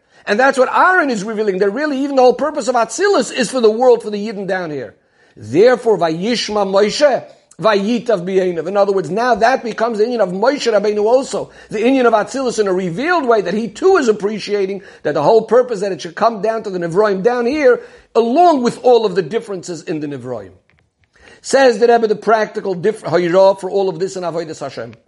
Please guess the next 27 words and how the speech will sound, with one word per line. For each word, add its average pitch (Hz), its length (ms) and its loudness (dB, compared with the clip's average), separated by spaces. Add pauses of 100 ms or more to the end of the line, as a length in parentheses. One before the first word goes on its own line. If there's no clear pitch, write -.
(500)
When 262 400 2
we 247 140 0
are 202 420 0
looking 226 440 -4
at 202 100 2
our 190 260 2
own 214 280 2
personal 214 500 2
Avodah, 196 640 -2 (200)
yes, 208 360 0
our 254 320 6
Avodah 208 420 2
needs 208 240 -8
to 196 60 -10
be, 214 120 -10
we're 196 140 -6
serving 214 440 0
Hashem 196 340 -4
without 185 340 -4
any 262 280 0
changes, 196 460 -2
without 185 380 -4
any 240 220 2
s-, - 280 -16
sort 214 200 2
of 185 60 -2
differences. 196 720 -2